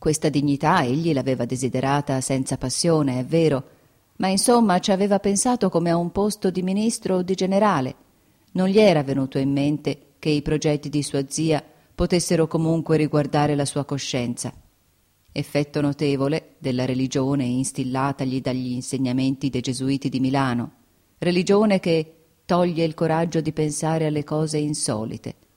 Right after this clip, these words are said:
e inibisce soprattutto l'esame personale come peccato gravissimo, quasi un passo verso il protestantesimo.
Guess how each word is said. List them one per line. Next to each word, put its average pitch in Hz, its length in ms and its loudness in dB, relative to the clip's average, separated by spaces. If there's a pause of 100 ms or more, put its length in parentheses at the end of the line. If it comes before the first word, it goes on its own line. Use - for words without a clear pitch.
(120)
e 190 160 0
inibisce 165 480 2
soprattutto 190 840 -2 (280)
l'esame 190 420 2
personale 156 680 0
come 190 240 -2
peccato 202 460 -2
gravissimo, 180 580 0
quasi 233 280 2
un 226 100 4
passo 254 380 2
verso 196 280 2
il 175 80 2
protestantesimo. - 1000 -2